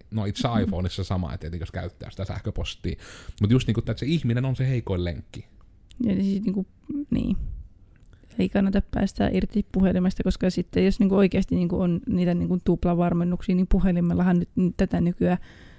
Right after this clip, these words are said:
Speaker 2: niinku pääsee verkkopankkiinkin.
Speaker 1: Mm. Ilman
Speaker 2: Ky-
Speaker 1: mitään jopa joskus. Monesti
Speaker 2: Jos
Speaker 1: on
Speaker 2: ei
Speaker 1: se,
Speaker 2: ole
Speaker 1: että se sormenjälki, mutta
Speaker 2: Niin,
Speaker 1: sormenjäljenkin
Speaker 2: mutta
Speaker 1: saa loppuun aika helposti
Speaker 2: Niin.
Speaker 1: nykyään.
Speaker 2: Tai sitten, niinku, jos tiedät vaan, niinku, jonkun,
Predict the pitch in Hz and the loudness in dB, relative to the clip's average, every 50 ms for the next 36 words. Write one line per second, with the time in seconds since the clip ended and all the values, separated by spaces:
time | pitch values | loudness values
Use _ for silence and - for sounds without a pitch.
0 | - - - - - - - - - 196 190 165 165 - - 175 180 190 - 202 | -20 -20 -20 -20 -20 -20 -6 2 4 4 4 4 2 2 2 2 2 4 4 4
1 | 185 185 170 - - 190 - - 190 - 190 - - - - - - - - 196 | 4 4 2 2 0 2 4 4 4 4 2 -2 -4 -8 -8 -6 -4 -2 -2 -2
2 | 208 - - - 113 120 131 135 123 95 87 - - - - - - - - - | -2 -2 -4 -2 -2 0 0 0 0 -2 -4 -6 -12 -20 -20 -20 -20 -20 -20 -20
3 | - - - _ 107 101 92 95 95 95 92 92 92 - 92 90 73 62 - - | -20 -20 -14 _ -2 0 0 2 2 0 0 -2 -2 -4 -6 -8 -8 -8 -10 -10
4 | - - 58 57 64 60 - - - - - - - - - - - - - - | -10 -10 -10 -12 -12 -14 -14 -14 -16 -16 -16 -18 -20 -20 -20 -20 -20 -20 -20 -20
5 | - - - - - - - - 190 190 180 - 226 196 190 190 190 202 196 - | -20 -20 -20 -20 -12 -4 2 6 8 8 10 10 10 8 10 10 8 8 6 4
6 | 107 - - 104 101 95 92 90 85 78 76 - 78 92 - 90 78 85 92 - | 2 0 0 2 2 2 0 -2 -2 -4 -6 -8 -10 -8 -8 -8 -8 -10 -12 -10
7 | - - 90 - - - 226 196 180 170 180 185 202 - 208 - - 220 220 - | -10 -10 -10 -10 -4 0 2 4 6 6 6 6 6 6 8 8 10 10 10 10
8 | 208 - 95 92 85 90 87 85 85 85 - - 95 73 - - - - - 85 | 8 6 4 4 2 0 -2 -2 -4 -6 -4 -6 -6 -6 -6 -10 -10 -10 -8 -6
9 | - 98 87 78 78 73 - - - - - - 202 175 175 - 214 196 - - | -6 -6 -6 -8 -8 -10 -12 -12 -10 -6 0 2 4 4 4 4 2 0 0 -2
10 | - - - - 202 196 - - - - - 185 185 - - - - - - 202 | -6 -8 0 2 2 4 4 2 0 2 2 2 2 2 0 -2 -6 -4 0 0
11 | 185 180 190 196 196 185 185 - - - 226 220 208 202 202 - - - 185 185 | 0 2 4 4 4 4 4 2 2 4 6 6 6 6 4 2 0 2 4 4
12 | 180 180 180 175 - 190 190 226 - - 214 208 208 196 302 - - 220 233 | 4 4 4 4 2 0 0 0 0 0 2 6 6 6 6 4 0 -2 -2